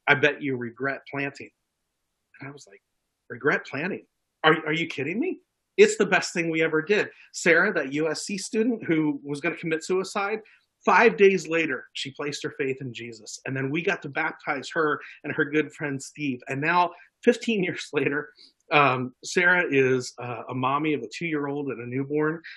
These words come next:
um, and she's walking in faith. And, and we taught a Pepperdine student how to share his faith. And within a week, he had led one of his classmates, a Muslim girl, to faith just because he was bold enough to go to her and say,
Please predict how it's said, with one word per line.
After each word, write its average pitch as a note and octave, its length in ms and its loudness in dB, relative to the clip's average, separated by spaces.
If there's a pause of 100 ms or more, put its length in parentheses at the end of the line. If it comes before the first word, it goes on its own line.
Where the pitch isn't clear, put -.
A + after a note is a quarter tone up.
(140)
um, C3 340 0
and - 80 -10
she's D#3 200 -6
walking F3+ 480 -4
in D#3 120 -4
faith. - 380 -10 (120)
And, F3+ 220 0
and F3 160 -2
we F#3+ 140 -2
taught F#3+ 340 -2 (240)
a - 60 -10
Pepperdine D#3+ 520 -2
student C3 380 -8
how E3 140 -4
to D#3 80 -6
share D#3+ 300 0
his D3 200 -4
faith. A2+ 300 -10
And D#3+ 120 0
within D#3 380 0
a B3 80 4
week, F3 480 -4 (400)
he G#3 220 2
had C#3+ 380 0
led F3+ 340 0
one E3 160 0
of D#3 80 0
his D3 100 -2
classmates, D#3+ 640 -4
a C#3 40 -6
Muslim D#3+ 460 -4
girl, B2+ 360 -8 (280)
to F#3+ 80 -2
faith F#3 380 4
just F#3+ 240 -2
because F#3+ 300 -2
he F#3 240 -4
was D#3 160 -4
bold E3+ 340 -4
enough C#3+ 240 -8
to C#3+ 80 -8
go D3 180 0
to E3+ 100 -4
her D#3 180 0
and D3 120 -2
say, C#3+ 320 0